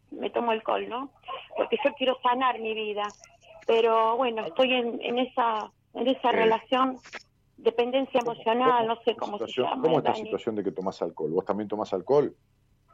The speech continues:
Speaker 1: Sí, ahora ya no. En estos tiempos estoy, estoy tratando de no, pero antes sí, tomaba con él.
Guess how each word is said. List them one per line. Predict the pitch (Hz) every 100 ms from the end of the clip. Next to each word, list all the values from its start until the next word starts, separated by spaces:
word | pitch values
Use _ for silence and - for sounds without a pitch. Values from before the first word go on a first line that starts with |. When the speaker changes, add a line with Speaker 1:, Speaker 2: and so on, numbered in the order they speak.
| _ - -
Speaker 1:
Sí, | 269 254 185 _ - - -
ahora | 226 254 311 330 320 -
ya | 262
no. | 247 233 202 - _ _ _ -
En | 233
estos | 269 - 254 -
tiempos | 277 285 277 233
estoy, | 214 - 277 -
estoy | - 285
tratando | 277 269 - - 277 294 269
de | 240 233
no, | 240 220 -
pero | 208 208 208 196 196 190 185 -
antes | - 254 254 -
sí, | 196 - _ _ _ -
tomaba | 208 220 226 208
con | 202
él. | 190 170